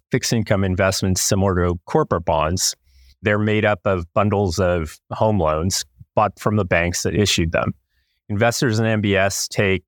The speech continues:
a piece of a lot of different mortgages and in return receive periodic payments similar to bond coupon payments. The payments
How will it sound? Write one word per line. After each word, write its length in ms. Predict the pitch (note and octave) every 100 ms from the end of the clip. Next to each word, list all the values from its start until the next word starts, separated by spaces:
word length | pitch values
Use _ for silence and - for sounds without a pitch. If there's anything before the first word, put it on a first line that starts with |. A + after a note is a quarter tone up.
| -
a 100 | A#2+
piece 440 | F#2+ - A#2+ A2+ -
of 80 |
a 60 | F#2
lot 300 | F2+ F#2+ A2
of 80 | A2+
different 280 | G#2+ B2+ B2
mortgages 640 | A#2 G2+ F2+ E2+ G2 - -
and 160 | F#2+
in 120 | F#2+ F#2+
return 540 | F#2 - G#2+ G2+ F#2+
receive 420 | F2+ F2 - F2
periodic 540 | - G#2+ F#2+ F#2 F2 -
payments 420 | F#2 F2 E2+ F#2
similar 460 | - A#2+ G#2 G#2 G2+
to 200 | G2 F2+ - -
bond 260 | F2+ F#2 -
coupon 340 | A2 F#2 F2+ F2
payments. 520 | E2+ D#2+ E2+ - - _ _ _
The 120 | G#2+
payments 560 | F2 - F#2+ F2+ -